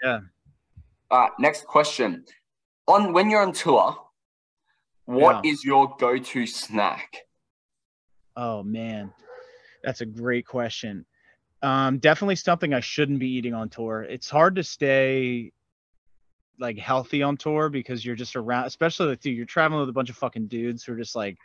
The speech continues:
Speaker 1: some, some, <sighs> sometimes, dude, when,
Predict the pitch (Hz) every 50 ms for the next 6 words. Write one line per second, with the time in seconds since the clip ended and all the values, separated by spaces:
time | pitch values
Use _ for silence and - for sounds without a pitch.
0 | _ _ _ _ _ _ _ _ _ - - - 143 139 143 123 - - 156 143
1 | 147 151 - _ _ - 127 127 - - - - - _ _ _ _ _ _ _
2 | _ _ _ _ _ _ - - - 185 214 214 202 196 196 196 196 190 180 175
3 | 170 160 147 123 - - - - 143 143 143 135 127 127 131 135 135 135 -